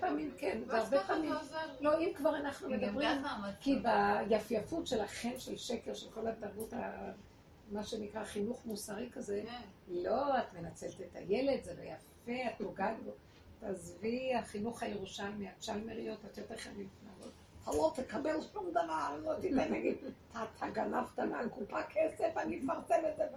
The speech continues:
Speaker 1: בשכונה." איך הן מדברות בכלל הכל? אין, אין התייפייף. ילדים גדלים עם, אה, כן, אני אעשה ככה, יגעו לי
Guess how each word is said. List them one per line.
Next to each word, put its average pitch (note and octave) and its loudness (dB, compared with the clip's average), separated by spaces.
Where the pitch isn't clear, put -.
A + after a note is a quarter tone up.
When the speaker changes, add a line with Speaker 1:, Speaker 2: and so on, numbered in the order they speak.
Speaker 1:
בשכונה." - -2
איך - 4
הן A#4+ 10
מדברות G#3 -4
בכלל - -6
הכל? B3+ 0
אין, E4 6
אין D#4 2
התייפייף. B3 2
ילדים B3 2
גדלים F#4 2
עם, F4+ -4
אה, E4+ -4
כן, G4+ -4
אני C#4+ 0
אעשה A#3+ 2
ככה, G#3 -2
יגעו B3+ 8
לי A4 8